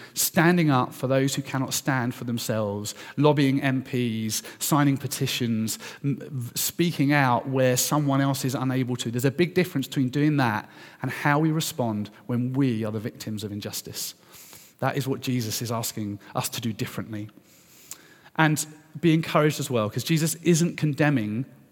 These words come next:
our feelings. He's not saying the fact that you feel angry is wrong. That's not what he's saying.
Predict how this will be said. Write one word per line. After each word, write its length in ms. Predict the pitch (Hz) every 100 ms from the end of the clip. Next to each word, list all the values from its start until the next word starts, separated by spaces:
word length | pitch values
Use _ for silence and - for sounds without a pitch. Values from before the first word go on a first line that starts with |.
| -
our 140 | 117
feelings. 540 | - 110 95 110 - - _
He's 140 | 139
not 180 | 156 170
saying 380 | - 143 139 127
the 80 | 131
fact 260 | 175 160
that 100 | 139
you 140 | 139 135
feel 260 | - 127
angry 380 | 127 127 117 117
is 120 | 113
wrong. 360 | 120 123 143 151 - - -
That's 160 | 147
not 120 | 143 127
what 140 | 143
he's 100 | 120
saying. 460 | - 120 123 131